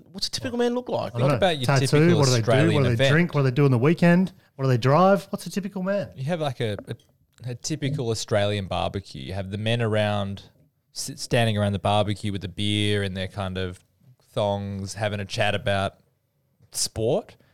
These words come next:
Speaker 3: And then the women in the kitchen preparing the salad, talking about the kids. That's still true in two thousand nineteen as it was in nineteen fifty.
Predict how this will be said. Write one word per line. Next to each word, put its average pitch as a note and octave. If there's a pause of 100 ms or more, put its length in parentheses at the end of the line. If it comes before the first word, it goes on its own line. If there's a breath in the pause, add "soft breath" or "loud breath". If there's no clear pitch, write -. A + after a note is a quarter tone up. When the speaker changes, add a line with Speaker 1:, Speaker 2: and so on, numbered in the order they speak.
(220)
Speaker 3:
And A#2
then A#2
the A2+
women A#2
in A2+
the A2
kitchen A2+
preparing G2+
the G2+
salad, G#2 (140)
talking G#2+
about G2+ (340 soft breath)
the A#2+
kids. - (500)
That's D3 (280)
still C3+
true A#2
in F#2
two -
thousand G#2
nineteen G2
as A2
it E2+
was G2
in F2+ (320)
nineteen G2+
fifty. -